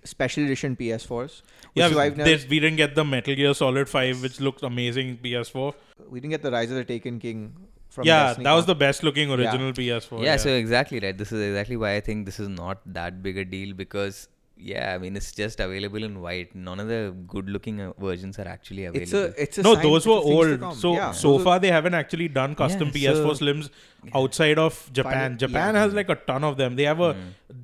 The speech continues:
Speaker 2: Nier Automata Emil face. Like, you should just Google that, Nier Automata P S four.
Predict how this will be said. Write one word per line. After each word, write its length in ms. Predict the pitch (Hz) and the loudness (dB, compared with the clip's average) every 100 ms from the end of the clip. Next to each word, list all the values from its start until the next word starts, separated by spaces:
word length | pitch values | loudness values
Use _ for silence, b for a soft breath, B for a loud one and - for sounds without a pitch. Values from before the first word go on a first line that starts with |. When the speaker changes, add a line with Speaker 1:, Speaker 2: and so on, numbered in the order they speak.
| 120 139 | -8 -2
Speaker 2:
Nier 300 | 143 143 160 | 2 4 4
Automata 560 | 123 156 143 143 139 | 4 2 0 0 2
Emil 500 | 151 135 127 139 147 | 2 0 -2 0 0
face. 500 | 139 147 135 - - 135 | 0 0 -2 -2 -10 -16
Like, 360 | 127 131 131 | -12 -8 -8
you 60 | 127 | -6
should 160 | 156 143 | -6 -4
just 180 | 143 | -4
Google 360 | 127 127 123 131 | -4 -4 -2 -2
that, 240 | 127 120 | -2 -2
Nier 220 | 127 123 123 | -2 -2 -2
Automata 520 | 117 127 123 120 123 | -2 -2 -2 -2 -4
P 220 | 123 117 | -4 -6
S 100 | 113 | -8
four. 240 | - 113 | -8 -10